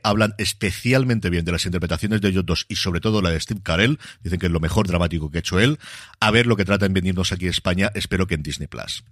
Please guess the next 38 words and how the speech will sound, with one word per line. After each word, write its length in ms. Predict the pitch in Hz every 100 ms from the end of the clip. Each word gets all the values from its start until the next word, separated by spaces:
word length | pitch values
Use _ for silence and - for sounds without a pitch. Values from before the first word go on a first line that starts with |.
| _
Y 140 | 139 165
esta 220 | 151 120
sí 100 | 113
que 80 | 117
nos 120 | 110
llega 180 | 123 143
aquí, 260 | 196 220
es 140 | 160 127
estreno 320 | - 98 104
de 100 | 113
Netflix, 400 | 156 - 185 -
se 100 | 104
llama 200 | 110 98
Secretos 480 | - 90 113 87 104
de 80 |
Familia, 560 | - 120 170 180 185 185 - -
la 240 | 117 139
boda 140 | 175 180
de 80 |
una 120 | 151 120
pareja 300 | 98 - 95
amenaza 380 | 107 131 110
con 180 | 98 104
acabar 300 | 101 110 113
en 100 | 101
desastre 480 | 98 - 170 - 180
cuando 360 | - 185 202 151
los 160 | 104
novios 420 | 110 113 123 127 - - -
empiezan 480 | 98 110 101 101
a 80 | 92
desenmarañar 800 | 85 101 - 95 95 90 110 113
la 140 | 85 85
red 160 | 104
de 100 | 92
secretos 460 | - 95 95 85 -
y 80 | 160
mentiras 500 | 117 123 147 147